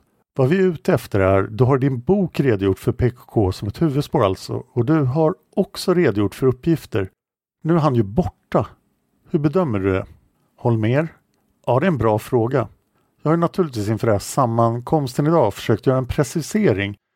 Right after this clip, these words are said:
utav vad jag menar är viktigast i P K K-spåret.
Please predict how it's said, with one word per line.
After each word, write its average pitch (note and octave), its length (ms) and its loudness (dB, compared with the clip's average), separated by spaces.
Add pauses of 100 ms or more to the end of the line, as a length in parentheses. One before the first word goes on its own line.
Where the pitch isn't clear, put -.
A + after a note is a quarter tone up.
(200)
utav D3 220 0
vad A#2+ 100 4
jag G#2+ 80 0
menar A2 280 0
är F#2+ 40 0
viktigast A#2 680 -2
i - 40 -2
P G2 160 -4
K - 80 -16
K-spåret. B2 540 -2